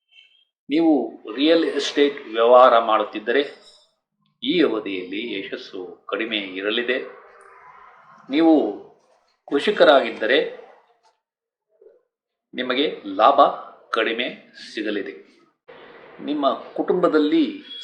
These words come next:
ಸಂತಾನ ನಿಧಾನವಾಗಲಿದೆ. ನೀವು ಈ ಅವಧಿಯಲ್ಲಿ ಪ್ರೀತಿಸಿ ಮದುವೆಗಾಗಿ ಯತ್ನಿಸಿದರೆ ಅದು ಸಾಧ್ಯವಿಲ್ಲ. ನೀವು ಸಿನಿಮಾ ಅಥವಾ ಧಾರಾವಾಹಿಗಳಲ್ಲಿ ಕೆಲಸ ಮಾಡುತ್ತಿದ್ದರೆ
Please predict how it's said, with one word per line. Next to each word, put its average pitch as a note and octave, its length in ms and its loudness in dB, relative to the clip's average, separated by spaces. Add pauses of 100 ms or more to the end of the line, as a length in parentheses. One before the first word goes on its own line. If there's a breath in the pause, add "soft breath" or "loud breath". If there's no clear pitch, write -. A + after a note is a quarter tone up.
(140)
ಸಂತಾನ C#3+ 500 -2 (560)
ನಿಧಾನವಾಗಲಿದೆ. C3 1160 0 (360)
ನೀವು D3+ 440 -2
ಈ F3+ 220 0
ಅವಧಿಯಲ್ಲಿ A#2 560 -2
ಪ್ರೀತಿಸಿ D3 580 -4
ಮದುವೆಗಾಗಿ A#2 640 2
ಯತ್ನಿಸಿದರೆ B2 800 0 (680)
ಅದು G#2 180 -8
ಸಾಧ್ಯವಿಲ್ಲ. A#2 680 -4 (840)
ನೀವು E3 240 2 (500)
ಸಿನಿಮಾ E3 320 2 (100)
ಅಥವಾ B2 680 -2
ಧಾರಾವಾಹಿಗಳಲ್ಲಿ B2+ 920 4
ಕೆಲಸ A2 320 -4
ಮಾಡುತ್ತಿದ್ದರೆ C3 880 -2